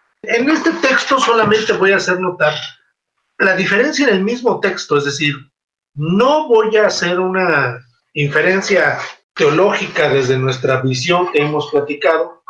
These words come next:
sino simplemente voy a hacer notar esto que Agustín está diciendo, esas diferencias que existen. Segundo libro de Crónicas, capítulo treinta y uno, versículo seis. Es un ejemplo solamente,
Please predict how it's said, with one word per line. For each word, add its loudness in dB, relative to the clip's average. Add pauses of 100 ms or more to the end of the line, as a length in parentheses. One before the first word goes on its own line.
(200)
sino 0
simplemente 0
voy 2
a 6
hacer 2
notar 0 (160)
esto 0
que 2
Agustín -2
está -2
diciendo, -8 (360)
esas 0
diferencias 0
que -4
existen. -6 (320)
Segundo 2
libro 0 (400)
de -2
Crónicas, -2 (380)
capítulo 0 (200)
treinta 0
y -4
uno, 0 (340)
versículo -4
seis. -12
Es 0
un -4
ejemplo 0
solamente, -4